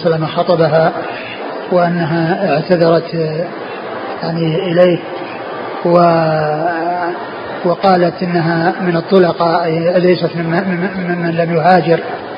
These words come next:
مع رسوله صلى الله عليه وسلم. والحديث، آه، في إسناده أبو صالح باذان،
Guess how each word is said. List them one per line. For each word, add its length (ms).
مع 140
رسوله 420
صلى 240
الله 120
عليه 100
وسلم. 360
والحديث، 1300
آه، 400
في 200
إسناده 680
أبو 160
صالح 440
باذان، 500